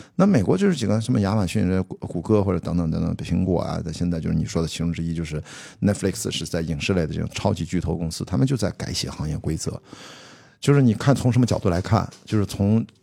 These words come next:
韩国本土的行业发展的视角来看，这不是什么好事儿，事实证明了。但是换一个角度看，可能反正观众体验是不是更好了？这个你看你怎么想。但如果一个行业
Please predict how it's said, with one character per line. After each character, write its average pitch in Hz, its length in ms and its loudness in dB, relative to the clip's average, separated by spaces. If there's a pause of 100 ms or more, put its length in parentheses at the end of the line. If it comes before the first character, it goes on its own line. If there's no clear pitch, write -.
(140)
韩 - 260 2
国 117 120 8
本 95 240 2
土 107 180 -2
的 85 240 0
行 95 280 0
业 139 100 6
发 98 160 2
展 78 100 -2
的 - 80 -4
视 - 140 0
角 80 120 0
来 - 100 -4
看， 87 120 -2
这 82 120 0
不 92 120 0
是 85 60 0
什 87 80 -2
么 - 160 -4 (160)
好 - 220 -6
事 - 100 -2
儿， - 40 0
事 - 140 6
实 90 120 0
证 85 120 2
明 76 100 0
了。 - 120 -6 (640)
但 156 80 8
是 135 120 6 (340)
换 - 240 2
一 98 40 0
个 107 60 0
角 - 120 -4
度 - 80 -4
看， 92 180 -4
可 - 80 -6
能 104 180 2 (140)
反 - 160 -20
正 135 80 -2
观 196 160 0
众 208 100 4
体 - 160 -2
验 160 120 2
是 156 80 -4
不 135 60 -2
是 - 40 -10
更 160 100 0
好 - 160 -2
了？ - 80 -6
这 - 80 -4
个 170 140 2 (280)
你 135 80 0 (140)
看 - 160 -4
你 147 120 0
怎 - 240 -8
么 151 80 0
想。 - 120 -2 (640)
但 147 160 8
如 117 120 6
果 156 200 6 (920)
一 135 100 8
个 101 80 4
行 78 200 2
业 107 160 8